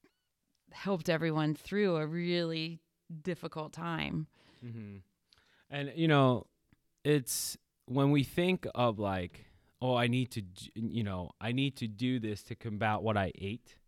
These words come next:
Speaker 1: Mm-hmm.
Speaker 2: Usually people think in terms of, like, intensity,
Speaker 1: Right.
Speaker 2: right? So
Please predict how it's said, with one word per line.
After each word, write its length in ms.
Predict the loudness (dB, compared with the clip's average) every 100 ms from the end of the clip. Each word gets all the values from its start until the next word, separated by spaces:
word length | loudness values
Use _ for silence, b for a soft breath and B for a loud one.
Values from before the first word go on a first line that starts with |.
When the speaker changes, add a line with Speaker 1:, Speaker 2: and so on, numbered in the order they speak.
| -4
Speaker 1:
Mm-hmm. 400 | 0 0 -2 -4 -8
Speaker 2:
Usually 460 | -6 -4 -2 -4 -4
people 320 | -6 -6 -6
think 280 | -6 -8 -8
in 120 | -12
terms 380 | -12 -12 -10 -12
of, 120 | -10
like, 220 | -10 -10
intensity, 960 | -14 -14 -10 -8 -8 -8 -14 -16 -18 -8
Speaker 1:
Right. 180 | -4 -2
Speaker 2:
right? 300 | 0 -2 -4
So 960 | -10 -10 -12 -16 -8 -2 0 0 -2